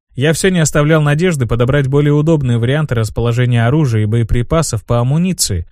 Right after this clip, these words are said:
так что пока пробовал все новые варианты, казавшиеся мне перспективными. «Не уверен, но пока все выглядит именно так»,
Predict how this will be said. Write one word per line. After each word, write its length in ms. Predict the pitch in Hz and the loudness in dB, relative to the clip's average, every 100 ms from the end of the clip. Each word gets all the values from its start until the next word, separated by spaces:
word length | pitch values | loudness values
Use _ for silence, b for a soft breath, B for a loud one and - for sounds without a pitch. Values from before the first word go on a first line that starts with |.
| - | -4
так 140 | 185 | -4
что 160 | - 170 | -2 -2
пока 280 | 185 220 214 | 0 0 2
пробовал 420 | 196 180 185 180 | 2 2 2 0
все 260 | - 175 | 0 0
новые 300 | 131 123 117 | 2 2 0
варианты, 460 | 117 127 196 185 127 | 0 0 0 -2 -4
казавшиеся 640 | 123 123 156 - 135 - 127 | 0 0 0 -2 -4 -2 -2
мне 180 | 127 | -2
перспективными. 800 | 120 113 - 143 175 127 92 82 - _ _ _ _ | -4 -6 -6 -6 -4 -4 -4 -6 -10 _ _ _ _
«Не 120 | 143 | -2
уверен, 460 | 202 254 285 160 117 | 0 0 0 0 0
но 160 | 151 180 | 0 0
пока 360 | 190 160 202 | 0 0 0
все 180 | 151 156 | 0 2
выглядит 480 | 160 160 147 135 147 | 2 2 0 0 -2
именно 320 | 139 131 123 | -2 -2 -4
так», 340 | 101 87 - | -6 -10 -12